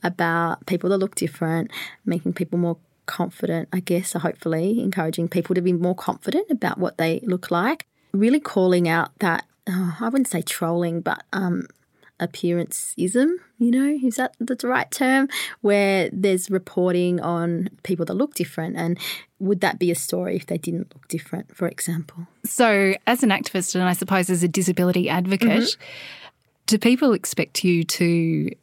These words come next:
Speaker 2: represent them and their issues in a certain way?
Speaker 1: I think there's an expectation to be everything to everyone as well, not just about disability, which I find interesting. And I obviously recognise my privilege that I've been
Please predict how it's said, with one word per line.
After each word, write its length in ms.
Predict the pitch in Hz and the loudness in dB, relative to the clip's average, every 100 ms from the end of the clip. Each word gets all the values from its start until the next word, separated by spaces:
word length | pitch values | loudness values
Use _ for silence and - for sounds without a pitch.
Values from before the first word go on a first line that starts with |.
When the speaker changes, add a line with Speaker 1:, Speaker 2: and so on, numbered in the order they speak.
| _ - | _ -4
Speaker 2:
represent 560 | 180 - 170 170 180 - | -4 0 0 0 0 2
them 200 | 185 175 | 2 4
and 140 | 180 | 4
their 140 | 165 | 2
issues 360 | 147 - - - | 2 2 0 0
in 120 | 170 | -2
a 20 | |
certain 400 | 170 175 175 180 | 0 0 0 2
way? 320 | 165 - 302 - _ _ | 2 2 0 -2 _ _
Speaker 1:
I 60 | 202 | 0
think 160 | 247 | 4
there's 160 | 269 269 | 4 4
an 60 | 220 | 2
expectation 580 | - 180 - 175 180 | 2 -2 2 2 0
to 120 | 175 175 | -2 0
be 320 | 170 165 175 | 0 0 0
everything 440 | 185 175 165 165 165 | -2 -2 -2 -2 -4
to 120 | 165 | -4
everyone 540 | 170 180 185 170 165 | -2 0 0 0 -2
as 180 | 175 175 | -2 -2
well, 380 | 165 160 165 175 - - - | 0 0 -2 -4 -10 -16 0
not 260 | 196 185 - | 2 2 0
just 320 | 165 - 180 | -2 0 -4
about 300 | 160 165 - _ - | -2 -2 -4 _ -6
disability, 840 | 156 - 170 165 180 247 285 277 - | -6 -4 -6 -2 0 2 0 -2 -6
which 260 | 233 - - | -4 -4 -4
I 60 | |
find 500 | 170 - 170 170 165 - - - - _ _ - - - | -4 -2 0 0 -2 -6 -16 -16 -20 _ _ -20 -20 -2
interesting. 760 | 190 - 185 - 175 214 302 - | -2 -2 -6 -4 -2 0 0 0
And 540 | 185 180 180 175 - - - - _ | 0 2 2 2 -2 -8 -20 -20 _
I 200 | 185 175 | 0 2
obviously 420 | 165 170 - 170 | 0 -2 -2 0
recognise 500 | 170 143 160 160 160 | 0 -2 -2 -2 -2
my 120 | 165 | -2
privilege 640 | 160 - 240 185 165 - - | -2 -2 0 2 0 -2 0
that 180 | 170 | 0
I've 300 | 170 170 - - | 0 -2 -4 -4
been 360 | 170 170 165 | 0 0 0